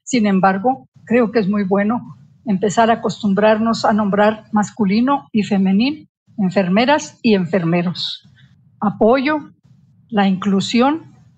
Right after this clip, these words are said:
sin ninguna discriminación. Otra, otra me decían,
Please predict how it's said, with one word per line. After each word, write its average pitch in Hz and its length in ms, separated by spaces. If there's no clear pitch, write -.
sin 294 560
ninguna 220 480
discriminación. 190 880
Otra, 254 440
otra 262 280
me 247 120
decían, 294 800